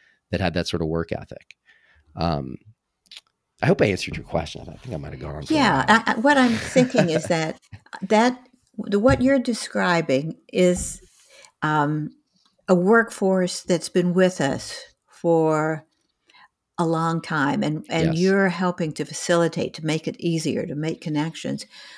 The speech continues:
Speaker 2: But at the same time, what I'm seeing, and, you know, one of the things I do is I'm an executive coach, and I work with
Speaker 1: Mm-hmm.
Speaker 2: people,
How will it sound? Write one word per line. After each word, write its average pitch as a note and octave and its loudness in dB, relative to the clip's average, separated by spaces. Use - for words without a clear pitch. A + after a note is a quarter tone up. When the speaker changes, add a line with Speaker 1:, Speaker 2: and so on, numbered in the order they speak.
Speaker 2:
But G#3+ 4
at G3+ -4
the G#3 -2
same D#4 -2
time, G3 0
what G3+ 2
I'm B3+ 4
seeing, D#3+ 0
and, F3+ 0
you G#3 -4
know, F#3 -2
one G3+ 2
of F#3 -2
the F3 2
things F3+ 0
I D#3 2
do D#3 2
is E3 2
I'm E3+ 0
an D3+ -4
executive D3+ -4
coach, - -2
and D#3 0
I D3 2
work D3+ -4
with D#3 -4
Speaker 1:
Mm-hmm. - -4
Speaker 2:
people, D3+ -2